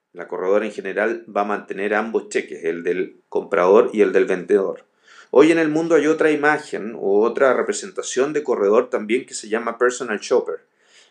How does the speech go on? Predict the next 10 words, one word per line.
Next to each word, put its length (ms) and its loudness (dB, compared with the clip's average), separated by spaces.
Este 340 0
corredor 640 6
actúa 680 -4
en 140 -8
favor 640 0
de 340 2
los 240 0
compradores 680 2
de 60 -4
propiedades 720 0